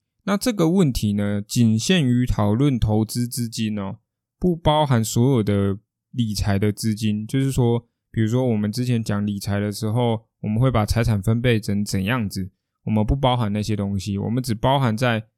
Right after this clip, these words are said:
我们要投资的总资金去做分配。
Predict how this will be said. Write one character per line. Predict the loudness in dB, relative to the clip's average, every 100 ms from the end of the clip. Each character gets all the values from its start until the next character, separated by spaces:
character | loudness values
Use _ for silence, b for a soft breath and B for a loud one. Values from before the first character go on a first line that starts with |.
| _ _ _ _ 0
我 | 4 4
们 | 2 0 0 0
要 | 2
投 | 2 0 0
资 | 0 0
的 | 0
总 | 0 -2 -4
资 | -4 -6
金 | -2 -2 -2 -4
去 | -4 -2
做 | -2 -2 -2
分 | 0 0 2
配。 | 2 0